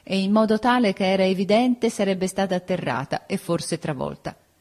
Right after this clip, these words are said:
Era ben doloroso di prevedere e di non essere più in tempo di salvare. Io ebbi una trovata.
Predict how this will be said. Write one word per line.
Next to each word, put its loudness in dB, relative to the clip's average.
Era -2
ben 0
doloroso 4
di -2
prevedere 0
e -4
di -2
non -2
essere -2
più -2
in -4
tempo -4
di -6
salvare. -4
Io 0
ebbi 2
una -2
trovata. -6